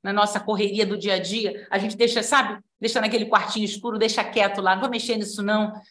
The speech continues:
vai doer. Dói. Dói, mas passa. Dói, mas enfrenta.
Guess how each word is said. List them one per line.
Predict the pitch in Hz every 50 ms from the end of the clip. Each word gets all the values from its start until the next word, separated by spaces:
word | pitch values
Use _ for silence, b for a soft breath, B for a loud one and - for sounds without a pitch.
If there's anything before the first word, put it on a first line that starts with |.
| B B
vai | - 202 214 208
doer. | 190 214 190 190 180 180 156 - - - - _ _ _ _ _ _ _ _ _ _ _ _ -
Dói. | 135 175 156 139 123 104 - - - _ _ _ _ _ _ _ _ _ _ _ _
Dói, | 143 175 180 175 185 202 226 226 214 - - _ _ _ _ _ -
mas | 160 - -
passa. | - - 185 - - - - - 123 - - _ _ _ _ -
Dói, | 160 196 214 214 226 240 233 233 - - -
mas | - 185 185 180
enfrenta. | 185 - - 208 185 175 160 147 - - -